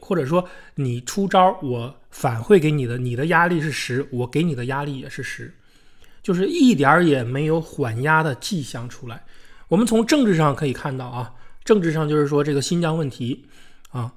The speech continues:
香港问题，那么我们可以看到中方的反，反制，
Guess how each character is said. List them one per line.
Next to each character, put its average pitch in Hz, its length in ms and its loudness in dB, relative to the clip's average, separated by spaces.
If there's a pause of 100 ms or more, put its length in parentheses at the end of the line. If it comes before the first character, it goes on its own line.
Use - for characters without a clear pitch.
(140)
香 185 200 2
港 135 160 0
问 139 160 -4
题， 123 320 -10 (420)
那 156 100 -2
么 135 260 -4 (140)
我 123 100 -4
们 139 100 -2
可 160 120 -4
以 131 80 -2
看 147 200 -6
到 123 140 -4
中 185 260 0
方 156 200 0
的 147 80 0
反， 117 440 -8 (180)
反 107 500 -8
制， - 400 -4